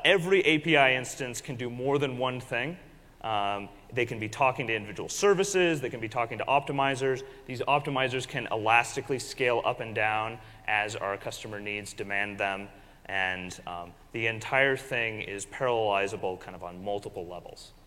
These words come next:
And this is something that we wouldn't have been able to do ourselves, to be completely honest. If we had to devote the resources to building the actual physical servers and slowly scaling them up, it wouldn't have allowed us to move as quickly as we've been able to, uh,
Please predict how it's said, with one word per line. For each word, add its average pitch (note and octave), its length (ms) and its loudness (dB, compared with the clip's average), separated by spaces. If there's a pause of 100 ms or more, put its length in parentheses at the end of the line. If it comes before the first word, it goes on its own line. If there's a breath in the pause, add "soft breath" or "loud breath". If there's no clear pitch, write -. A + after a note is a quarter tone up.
(760 loud breath)
And C3+ 140 0
this F#3+ 140 4
is G3+ 100 -2
something F#3 300 4
that C#3+ 100 4
we C#3 100 2
wouldn't D3+ 280 4
have D#3 80 2
been D3 100 4
able B2+ 220 2
to A2+ 80 -2
do G2+ 160 -2
ourselves, F2+ 500 -4
to - 80 -16
be F#2+ 100 -6
completely F2+ 460 -4
honest. A2+ 420 -6 (380 loud breath)
If D3 220 2
we D#3 100 2
had D3 140 4
to C3 60 0
devote B2 760 -2
the A#2 60 -8
resources B2+ 560 0
to A2 100 -6
building D3+ 800 4
the A#2+ 100 0
actual A#2+ 300 0
physical A2+ 360 -6
servers F3+ 680 4
and G#2 180 -2 (300 loud breath)
slowly D3+ 400 4
scaling C#3 460 2
them A#2 180 0
up, G#2+ 320 -2
it A#2 100 -6
wouldn't C#3 240 0
have B2+ 100 2
allowed A2+ 340 4
us G#2+ 180 -2
to - 80 -12
move G#2+ 200 -8
as G2 100 -12
quickly G#2 320 -8
as F#2+ 100 -8
we've F#2 160 -10
been F#2 140 -6
able F2+ 240 -10
to, F2+ 260 -10 (560 soft breath)
uh, F2+ 400 -10